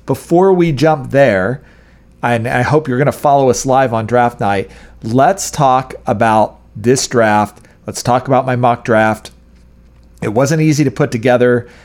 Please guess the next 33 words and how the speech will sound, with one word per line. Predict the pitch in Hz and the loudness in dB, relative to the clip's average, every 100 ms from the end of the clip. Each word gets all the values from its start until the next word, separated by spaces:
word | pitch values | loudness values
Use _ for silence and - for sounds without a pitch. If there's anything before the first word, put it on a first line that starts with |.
| - 117 | -8 -2
Uh, | 104 98 - | 0 -2 -4
you | 123 | -2
know, | 113 | -2
this | 110 117 | -2 -4
is | 113 | -6
one | 120 143 | -2 0
of | 123 | 0
those | 113 - | -2 -2
things | 127 120 120 - | -4 -4 -6 -2
where | 107 101 | -2 -2
the | 98 | -6
phone | - 127 131 | -4 -4 0
calls | 127 117 | 0 0
are | 101 | -4
keep | - 135 - | -6 -8 -4
coming | 123 110 110 | -6 -6 -6
in. | 117 | -6
I | 101 | -6
just, | 90 104 - - - | -6 -8 -8 -12 -18
my | - | -14
phone | 82 - 110 | -10 -8 -8
just | 98 - | -8 -8
buzzed | 110 107 - | -4 -4 -6
just | 107 - | -10 -8
a | |
second | - 127 110 120 | -4 -4 -2 -4
ago | 107 117 107 | -2 -2 -2
right | 104 98 | -2 -4
now | 113 107 | -4 -4
with | 107 107 | -4 -6
people. | 117 107 117 110 | -8 -4 -4 -4
And | 104 | -4
so, | - 113 104 | 0 0 0